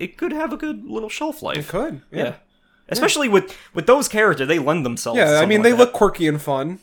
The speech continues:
Speaker 2: Like, it looks good if I was a fan of the show, which I'm not yet. Dan's
Speaker 1: Yeah.
Speaker 2: still trying.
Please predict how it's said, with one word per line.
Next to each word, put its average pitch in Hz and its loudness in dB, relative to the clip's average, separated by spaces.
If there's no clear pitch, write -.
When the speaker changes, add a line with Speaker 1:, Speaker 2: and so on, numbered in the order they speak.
Speaker 2:
Like, 143 -10
it 165 -8
looks 196 2
good 160 4
if 151 -2
I 151 4
was 170 2
a 165 0
fan 156 2
of 143 -4
the 156 -2
show, 147 0
which 170 -2
I'm 214 4
not 262 4
yet. 185 2
Dan's 180 2
Speaker 1:
Yeah. 208 0
Speaker 2:
still 247 0
trying. 123 -2